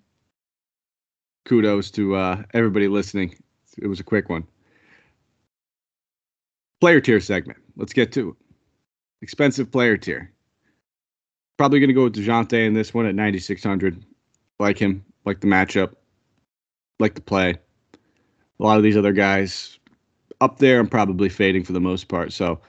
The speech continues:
a couple of guys below him that we can look at, but I think that's where I'm gonna go. Mid tier, talked about him in one of the earlier games. Wendell Carter Junior at fifty-five hundred. I definitely have a ton of interest in Wendell Carter Junior. I love the matchup.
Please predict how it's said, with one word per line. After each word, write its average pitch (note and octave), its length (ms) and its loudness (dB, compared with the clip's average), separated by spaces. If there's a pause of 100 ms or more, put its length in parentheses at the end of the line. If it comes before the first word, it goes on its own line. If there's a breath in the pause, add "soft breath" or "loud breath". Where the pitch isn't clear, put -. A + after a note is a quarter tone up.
(280 soft breath)
a - 20 -10
couple B2 200 4
of A2+ 60 4
guys A#2 200 6
below A2+ 260 4
him A#2 80 2
that A#2 100 0
we A#2 120 -4
can A#2 100 -4
look A2+ 160 -2
at, A2+ 160 -2
but G#2 100 -4
I G2+ 40 -4
think G2+ 160 -6
that's G2 240 -4
where F#2+ 100 -2
I'm F2+ 60 -4
gonna D#2 140 -4
go. - 180 -12 (500 soft breath)
Mid C#3+ 240 6
tier, G2 320 -2 (140)
talked A#2 260 0
about A2+ 160 -2
him A2 100 -4
in A2+ 80 -2
one A#2 120 -4
of G#2+ 40 -4
the G#2+ 80 -4
earlier G#2 340 -2
games. E2 340 -8
Wendell A2 200 -2
Carter G2 260 -2
Junior G2+ 360 -2
at E2+ 60 -14
fifty-five G2 480 -4
hundred. G#2 320 -2
I F2 80 -4
definitely F#2+ 300 -4
have F2 60 -4
a E2+ 40 -10
ton G2 140 -2
of F#2+ 60 0
interest F2+ 360 -2
in F2 80 -2
Wendell E2+ 200 -2
Carter D#2 220 -4
Junior. G#2 340 4
I F#2 60 2
love F#2+ 160 2
the F#2 80 -2
matchup. F#2 500 0